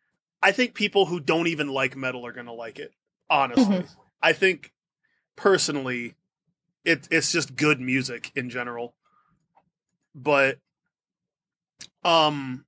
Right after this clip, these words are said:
Speaker 1: I, you know, there's always gonna be someone who's got something to say, I guess. And, you know, I guess me pulling into, like, my whole, like, hip-hop mentality, I guess, is always just, like,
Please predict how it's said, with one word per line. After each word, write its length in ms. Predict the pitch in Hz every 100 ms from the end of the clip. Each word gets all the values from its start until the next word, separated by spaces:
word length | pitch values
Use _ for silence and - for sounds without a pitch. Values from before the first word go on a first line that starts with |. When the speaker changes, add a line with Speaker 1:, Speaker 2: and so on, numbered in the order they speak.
| _ _ _ _ _ -
Speaker 1:
I, 260 | 254 294 262
you 120 | 302
know, 280 | 143 123 -
there's 240 | 170 269 240
always 360 | 202 196 185
gonna 200 | 151 170
be 160 | 151 147
someone 420 | 131 151 143 135
who's 140 | 135 123
got 220 | 123 120
something 320 | 127 120 117
to 60 | 110
say, 180 | - - _ _ _
I 80 | 127
guess. 360 | 123 - - - _ _ _ _ _ _ _ _ _ _
And, 500 | 175 175 165 156 139 -
you 140 | 160 151
know, 280 | 131 127 131
I 100 | 151
guess 280 | 156 147 147
me 260 | 151 147
pulling 340 | 135 160 151 147
into, 220 | 143 147
like, 340 | 139 135 - _ _ _ _ _ _ _ _ _ _
my 200 | 156 147
whole, 280 | 143 151 147
like, 220 | 139 135
hip-hop 500 | - - 151 147 131
mentality, 640 | 135 127 123 131 131 127 123
I 120 | 123
guess, 280 | 131 131 143
is 120 | 131
always 360 | 135 131 127 131
just, 180 | 143
like, 340 | 143 135 131